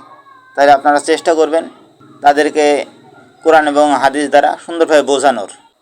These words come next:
আমাদের এলাকায় কিছু কিছু মসজিদ এখনও রয়েছে যেগুলোতে দেখা যায় যে ঘোষণা করা হয় যে অমুক জিনিস হারিয়ে গেছে,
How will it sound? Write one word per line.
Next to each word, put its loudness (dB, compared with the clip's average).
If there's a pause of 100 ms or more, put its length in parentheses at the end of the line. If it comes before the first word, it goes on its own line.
(220)
আমাদের 2
এলাকায় 4
কিছু -6
কিছু -4
মসজিদ -2
এখনও 2
রয়েছে -2 (640)
যেগুলোতে -4
দেখা -2
যায় 0
যে -2 (540)
ঘোষণা -2
করা 4
হয় 2 (520)
যে -4
অমুক 0
জিনিস -10
হারিয়ে 0
গেছে, -4